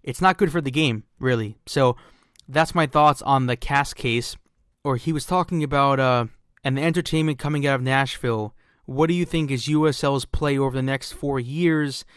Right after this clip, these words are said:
If you can't answer these now, they should be acknowledged and opinions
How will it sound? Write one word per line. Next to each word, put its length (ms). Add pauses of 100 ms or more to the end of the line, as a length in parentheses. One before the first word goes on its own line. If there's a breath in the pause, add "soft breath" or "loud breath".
(240 soft breath)
If 180
you 80
can't 320
answer 320
these 340
now, 280
they 140
should 220
be 180
acknowledged 580
and 120
opinions 680